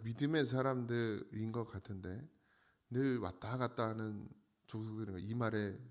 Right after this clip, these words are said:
흔들리고 저 말에 흔들리고. 신앙은 변덕 부리면 안 됩니다. 그냥 내 길을, 주님의 가시는 그 길을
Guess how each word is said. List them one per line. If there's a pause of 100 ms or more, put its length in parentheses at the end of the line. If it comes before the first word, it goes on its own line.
(520)
흔들리고
저
말에
흔들리고. (720)
신앙은
변덕
부리면
안
됩니다. (960)
그냥 (400)
내
길을, (200)
주님의
가시는
그
길을